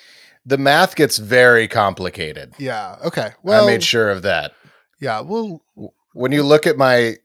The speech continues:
Speaker 1: identification, you, you actually can't comprehend it. <laughs> And the great old one enters your mind and says,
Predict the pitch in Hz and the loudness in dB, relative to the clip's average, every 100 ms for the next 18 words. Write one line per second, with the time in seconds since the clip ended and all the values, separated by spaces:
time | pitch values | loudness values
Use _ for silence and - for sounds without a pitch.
0 | - 117 117 120 113 110 - 104 104 110 | -2 -2 0 0 0 -4 -2 -4 -2 -2
1 | 95 92 92 _ _ - 110 107 - _ | -4 -8 -14 _ _ -14 -8 -8 -8 _
2 | - 110 104 101 104 104 - 98 - 101 | -12 -8 -6 -2 -2 -2 -6 -8 -4 -6
3 | - 104 98 95 92 95 90 85 - - | -4 -4 -4 -6 -8 -8 -10 -12 -12 -14
4 | - 117 - - - _ _ _ _ _ | -16 -18 -18 -20 -20 _ _ _ _ _
5 | _ - - - - - - 113 110 107 | _ -20 -20 -16 -14 -14 -4 2 2 2
6 | 104 104 120 113 110 110 107 101 98 95 | -2 0 0 0 0 0 2 0 0 -4
7 | 107 104 107 98 98 90 92 87 87 87 | -8 -6 -6 -6 -6 -4 -2 -2 -4 -8
8 | 87 - 92 85 87 - - | -10 -6 -4 -4 -6 -6 -8